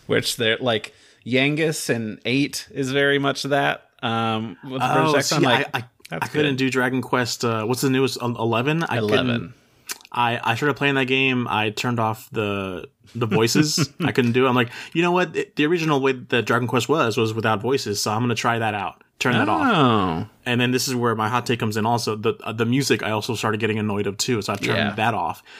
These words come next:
Speaker 2: Ne-, and then I'm like, "I'm not playing a game. I'm, I'm, <laughs> there's no audio coming from my T V right now. This is depressing. I'm gonna stop playing." I, I couldn't, I don't know. I wanna, I wanna love Dragon Quest. I hate being the person that's like, "Oh, it's a hot take." I wanna love the game so bad.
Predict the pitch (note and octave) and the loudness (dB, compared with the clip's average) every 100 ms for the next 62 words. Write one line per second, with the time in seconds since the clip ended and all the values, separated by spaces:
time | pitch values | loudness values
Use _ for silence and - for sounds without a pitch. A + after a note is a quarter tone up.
0 | - - B2 B2 - A#2+ B2 A#2+ - - | -14 -2 0 0 0 0 2 0 -2 -4
1 | A#2+ B2+ A#2 - - A#2 C3+ C#3+ - C#3 | -2 0 -2 -4 -2 0 2 0 0 0
2 | C#3 A#2 C3 C#3 G#2+ G#2+ A#2 A#2+ A2+ - | 0 2 2 2 0 -2 -2 0 -2 -2
3 | - D3 C3+ C#3+ D3+ B2+ C3+ D3 A#2+ C3 | 0 0 2 2 2 2 2 2 0 0
4 | B2 A2+ A#2 A2+ G#2+ B2+ A#2+ C3 G2+ G2 | 0 2 2 0 0 0 2 0 0 -4
5 | G2 A#2 C3 B2+ B2+ A#2 A#2 A#2+ A#2+ A#2+ | -4 -4 -4 -4 -6 -4 -4 -4 -4 -6
6 | A#2+ - - - A2 A#2 A2+ A#2 A2 - | -8 -14 -20 -6 -2 0 0 0 -2 -4
7 | G#2+ G#2 G#2 - G#2+ - A2 - A#2+ A2 | -4 -2 -4 -6 -8 -4 -6 0 0 2
8 | G#2 - - - C#3+ G3 G#3 C#3+ C3+ G3 | -2 -8 -16 -4 -2 0 0 -2 -2 0
9 | G#3+ - C#3 C3+ D#3 B2+ A2+ A#2 G#2+ G2+ | -2 -2 -4 -2 0 0 -2 -4 -6 -6
10 | G2+ A2 B2 D3 E3+ B2+ C3+ B2 A2 A#2 | -6 -4 -2 0 0 0 0 0 0 -2
11 | B2 A2 - G#2+ A#2 D3+ A#2 A#2+ A2+ A#2 | 0 -2 -2 -4 0 2 2 2 0 0
12 | - C3 - - - - C3 C#3 D3+ C3 | 2 0 -2 -12 -12 -4 -4 -2 0 0
13 | A#2 A#2 A2 G#2+ - B2+ A#2+ A2+ G2+ F#2 | 0 -2 -4 -2 0 0 0 0 -4 -6